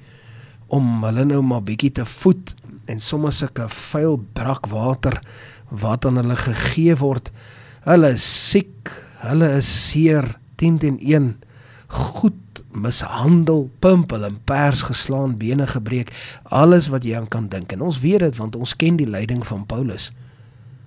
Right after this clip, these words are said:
Ons weet dat Paulus het dit neergeskrywe. Ons weet hoe Paulus deur verskillende soorte lyding gegaan.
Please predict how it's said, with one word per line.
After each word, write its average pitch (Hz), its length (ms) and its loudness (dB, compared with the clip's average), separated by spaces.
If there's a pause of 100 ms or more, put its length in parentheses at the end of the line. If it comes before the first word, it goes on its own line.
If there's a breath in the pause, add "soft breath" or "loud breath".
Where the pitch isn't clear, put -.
(960 soft breath)
Ons 127 380 2
weet 156 340 6
dat 135 220 0
Paulus 160 460 6
het 143 100 0
dit 139 120 0
neergeskrywe. 117 920 -4 (260)
Ons 135 280 -2
weet 180 300 2
hoe 160 100 4
Paulus 151 580 2
deur 127 240 -2
verskillende 185 1040 -2 (360 soft breath)
soorte 147 540 2
lyding 113 420 -2
gegaan. 92 380 -6